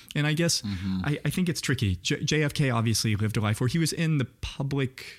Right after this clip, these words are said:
Speaker 1: sort of limelight, and as president, he lived a life. But a lot of that is behind doors. Same thing with Anthony Bourdain. We have a lot of television episodes. We saw him live his life for many years.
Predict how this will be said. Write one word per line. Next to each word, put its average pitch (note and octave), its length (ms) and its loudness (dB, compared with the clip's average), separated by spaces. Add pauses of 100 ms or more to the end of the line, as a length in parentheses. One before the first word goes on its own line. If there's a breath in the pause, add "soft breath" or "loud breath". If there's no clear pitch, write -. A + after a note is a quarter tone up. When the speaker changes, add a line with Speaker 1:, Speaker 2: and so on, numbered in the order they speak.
(100)
Speaker 1:
sort - 220 -2
of G2+ 180 -2
limelight, C3+ 340 2
and G#2+ 100 4
as A#2 180 2
president, B2+ 440 0
he B2 140 0
lived A#2 180 2
a A#2 80 4
life. G#2+ 220 2
But B2+ 180 -2
a C#3+ 60 -2
lot D3 200 0
of D3+ 100 0
that A#2 100 0
is A2 100 0
behind A2 360 2
doors. C3 280 0 (340 loud breath)
Same F3 320 2
thing D#3+ 200 2
with A#2 180 2
Anthony A#2+ 300 2
Bourdain. G2+ 440 2
We A#2 120 4
have C3 160 2
a A2 180 2
lot A#2 240 0
of A2+ 100 0 (460)
television A#2 500 2
episodes. - 380 -2
We C#3 80 0
saw C#3 120 0
him B2+ 220 4
live A#2 240 4
his G#2 180 2
life G#2 220 0
for A2 100 -2
many G#2+ 200 2
years. C3 380 2